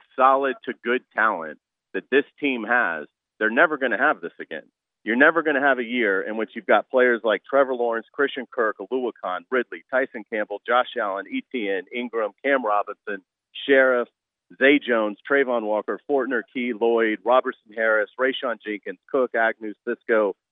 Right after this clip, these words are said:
Hamilton, Fatukasi, Darius Williams, Walker Little. This team is stacked in terms of competent football players. So I think they are, if, if they can't get the deals done, if they can't get Taylor in, that money is absolutely gonna get allocated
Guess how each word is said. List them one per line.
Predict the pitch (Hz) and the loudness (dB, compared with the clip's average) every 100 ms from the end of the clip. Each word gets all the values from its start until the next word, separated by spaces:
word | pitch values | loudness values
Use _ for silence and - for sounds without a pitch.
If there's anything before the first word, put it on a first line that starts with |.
| _ | _
Hamilton, | 127 123 117 120 107 - | 2 2 0 -4 -4 2
Fatukasi, | 123 120 - 120 117 - 107 | 2 2 0 0 0 -6 -4
Darius | 120 123 120 104 | 0 2 0 -4
Williams, | 113 113 113 110 | -8 -6 -6 -6
Walker | 120 120 - 113 | 2 2 2 -2
Little. | 110 117 110 - _ _ 147 | 0 2 0 -4 _ _ 0
This | 175 - 180 | 0 -2 -6
team | 180 151 120 | -4 -4 -4
is | 98 - - | -6 -6 -10
stacked | - 139 76 - _ _ _ _ _ _ | 2 4 4 -2 _ _ _ _ _ _
in | 107 | -6
terms | 107 143 123 107 | 2 4 4 0
of | - | -4
competent | - 143 143 143 127 95 _ | 0 2 2 0 -4 -6 _
football | 131 113 98 85 - | -8 -4 -2 -4 -4
players. | 90 85 82 _ _ _ - | -6 -4 -8 _ _ _ 2
So | |
I | 120 160 | 2 2
think | - - | -4 -2
they | 120 127 | 0 0
are, | 107 - - | -2 -4 -4
if, | 113 - | -4 -4
if | 104 - | -8 -2
they | 127 | -2
can't | - 160 147 | -2 -4 -4
get | 139 143 - | -2 -2 -2
the | 135 | -6
deals | 117 135 139 - | -4 -4 -4 -4
done, | 160 165 156 _ _ - | -4 -4 -10 _ _ -8
if | 98 | -6
they | - 120 | -2 -2
can't | - 131 | -2 -2
get | 143 131 | -2 -4
Taylor | - 135 127 110 135 | -2 -2 0 0 -2
in, | 160 - _ _ | -4 -12 _ _
that | 117 139 | 2 4
money | 147 135 | 0 -2
is | 107 | 0
absolutely | 123 - 117 127 110 98 | 0 -2 -8 -6 -4 -4
gonna | 98 92 | -6 -4
get | 95 | -2
allocated | 95 98 95 104 92 | 0 0 -2 -4 -6